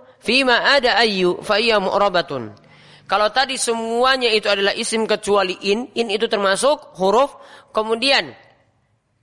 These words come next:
kama anna jami'a hadhil adawat, begitu juga sebagaimana di sini seluruh,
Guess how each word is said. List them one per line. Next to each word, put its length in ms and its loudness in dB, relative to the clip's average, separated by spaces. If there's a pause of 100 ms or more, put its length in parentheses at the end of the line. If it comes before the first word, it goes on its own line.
(100)
kama 260 0
anna 300 2
jami'a 340 0
hadhil 220 -2
adawat, 480 0 (640)
begitu 400 -2
juga 720 -2
sebagaimana 640 0
di 80 -6
sini 500 0 (300)
seluruh, 800 0